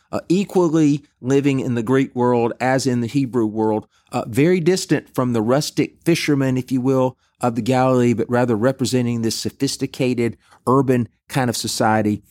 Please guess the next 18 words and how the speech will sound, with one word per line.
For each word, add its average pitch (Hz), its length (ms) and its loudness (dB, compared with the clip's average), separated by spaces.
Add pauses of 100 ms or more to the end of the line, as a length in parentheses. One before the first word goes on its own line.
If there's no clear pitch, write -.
(140)
And 107 220 -2
while 104 120 0
Stephen 147 480 0
is 104 100 -2
being 110 240 -2
murdered, 110 600 2 (280)
uh, - 120 -10
Saul 135 420 0
Paul 107 480 2
is 98 140 -6
watching 110 500 0
and 101 140 -4
he 92 60 -4
sees - 280 -2
something 98 320 -4
that 90 100 -6
he 87 100 -4
wants. 104 580 -6